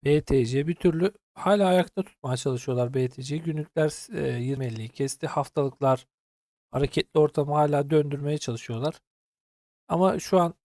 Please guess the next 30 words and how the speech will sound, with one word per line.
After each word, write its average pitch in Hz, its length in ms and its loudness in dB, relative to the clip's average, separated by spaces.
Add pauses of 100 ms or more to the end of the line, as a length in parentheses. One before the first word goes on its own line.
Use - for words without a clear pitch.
(140)
sanki 165 380 -2
şuradaki - 520 -4
tepeler 160 680 0
can 160 200 2
sıkıcı 156 400 -2
olacağı 151 420 2
benziyor. 139 420 -4 (1200)
Şu - 220 -10
üç - 220 -16
tane 107 320 -6
tepe - 300 -6
yaptı. 151 540 -2
Şurada 135 360 -10
bir 135 60 -14
trend 139 360 -8
kırılımı 156 500 -2
var. 160 200 -2 (640)
Şuradan 175 260 0
aşağı 151 300 0
hareketli 151 540 0
ortama 160 280 0
sat - 420 0
verdiği 147 260 2
gibi 143 160 -4
sert - 300 -2
düşüşlerle 151 640 0
sanki 156 380 -2
karşılaşacak 147 840 2
gibi 147 200 -4
geliyor. 160 460 4